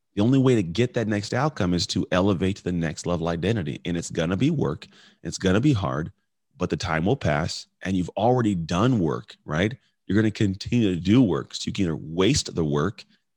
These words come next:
and end up in the same place you are, or do a little bit more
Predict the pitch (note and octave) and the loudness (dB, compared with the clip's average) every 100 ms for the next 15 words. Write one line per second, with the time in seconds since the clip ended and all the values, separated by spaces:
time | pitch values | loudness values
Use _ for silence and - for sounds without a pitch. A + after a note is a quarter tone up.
0 | - D#2+ D#2+ - _ _ _ - F#2 F#2 | -6 -4 -4 -6 _ _ _ -6 -2 0
1 | D#2+ D2 - - G#2+ A2+ - G2+ F#2+ F2+ | -2 -4 -6 -6 -4 -4 0 0 2 2
2 | F2 C3 B2 - F#2 D2+ E2+ D2 C#2 E2 | 2 2 0 0 -4 -2 -2 -2 -4 -2
3 | B2 - D2+ C#2+ E2 | -2 -2 -4 -4 -6